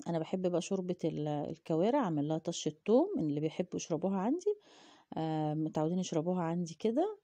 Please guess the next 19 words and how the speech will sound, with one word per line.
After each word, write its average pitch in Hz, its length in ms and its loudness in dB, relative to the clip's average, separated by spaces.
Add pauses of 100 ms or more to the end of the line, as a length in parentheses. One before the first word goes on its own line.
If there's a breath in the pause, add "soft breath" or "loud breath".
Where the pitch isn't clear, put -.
(560)
خل 233 360 2
وتوم 190 640 4
بس، 339 320 2
وأقوم 262 260 6 (100)
قافلة 269 340 2
الحلة 247 320 2
على 185 220 0
طول 285 200 -2
بعد 240 200 6
ما 208 100 2
تكون 240 200 2
الكوارع 208 420 4
استوت. - 460 -6 (560 loud breath)
وبقيت 233 380 6
الطشة 262 440 2
دي 247 120 4
بقى 254 200 2
على 185 160 4
الرز، 214 580 0